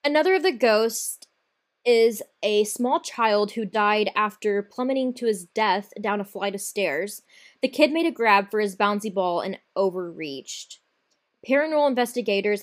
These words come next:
have managed to catch the faint sound of a ball ping-ponging against walls while a mischievous voice giggles. Another ghost story surrounding this place is that there is a painting that you can find on the fifth floor of the hotel.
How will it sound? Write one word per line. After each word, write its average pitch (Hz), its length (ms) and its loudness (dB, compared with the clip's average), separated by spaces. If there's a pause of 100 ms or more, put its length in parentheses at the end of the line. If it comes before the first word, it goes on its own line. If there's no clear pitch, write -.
(100)
have 208 160 -4
managed 214 440 -2
to 269 80 -4
catch 196 380 -6
the 208 80 -6
faint 208 320 -4
sound 208 260 -6
of 196 80 -8
a 208 60 -2
ball 175 500 -2 (300)
ping-ponging 262 840 -4
against 220 420 -6
walls 175 500 -4
while 196 380 -2
a - 40 -4
mischievous 247 680 -6
voice 190 440 -6 (200)
giggles. - 600 -8 (500)
Another 277 300 2
ghost 247 320 2
story 226 320 0
surrounding 202 640 -2
this 190 140 -4
place 202 380 -4
is 190 120 -6
that 196 200 -6
there 202 160 -2
is 196 120 -4
a 208 60 -4
painting 330 560 -8
that 311 80 -4
you 269 100 -6
can 269 160 -4
find 220 400 -2
on 220 120 -6
the 208 60 -4
fifth 294 360 -6
floor 220 260 -2
of 190 180 -8
the 202 80 -8
hotel. 180 640 -8